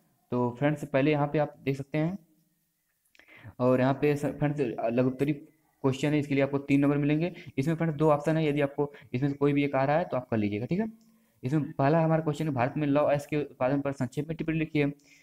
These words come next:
और दूसरा, यदि आपको नहीं आ रहा है पहला तो आपको दूसरा कर सकते हैं, खनिज क्या है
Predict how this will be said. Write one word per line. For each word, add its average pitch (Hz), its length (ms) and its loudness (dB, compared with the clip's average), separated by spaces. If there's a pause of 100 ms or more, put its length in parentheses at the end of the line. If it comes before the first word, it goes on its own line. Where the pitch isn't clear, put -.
(120)
और 135 120 4
दूसरा, 165 360 2 (260)
यदि 143 120 4
आपको 156 200 4
नहीं 151 280 4
आ 160 100 6
रहा 156 100 6
है 156 140 0
पहला 143 280 0
तो 160 120 -4
आपको 143 160 -4
दूसरा 139 240 0
कर 156 120 -2
सकते - 260 -6
हैं, 160 100 -2 (100)
खनिज 156 260 0
क्या 151 200 2
है 180 240 -2